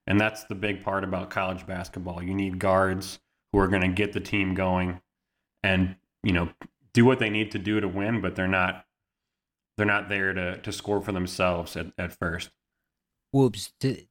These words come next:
Speaker 2: does Marquette not have any transfers this year?
Speaker 1: No, we
Speaker 2: Are
Speaker 1: don't
Speaker 2: they
Speaker 1: have any transfers.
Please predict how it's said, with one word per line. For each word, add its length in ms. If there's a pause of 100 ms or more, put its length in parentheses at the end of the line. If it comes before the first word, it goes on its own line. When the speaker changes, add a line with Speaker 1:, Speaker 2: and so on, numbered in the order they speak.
(140)
Speaker 2:
does 340
Marquette 480
not 220
have 240
any 200
transfers 640
this 180
year? 180 (1600)
Speaker 1:
No, 280
we 120
Speaker 2:
Are 20
Speaker 1:
don't 140
Speaker 2:
they 80
Speaker 1:
have 140
any 140
transfers. 920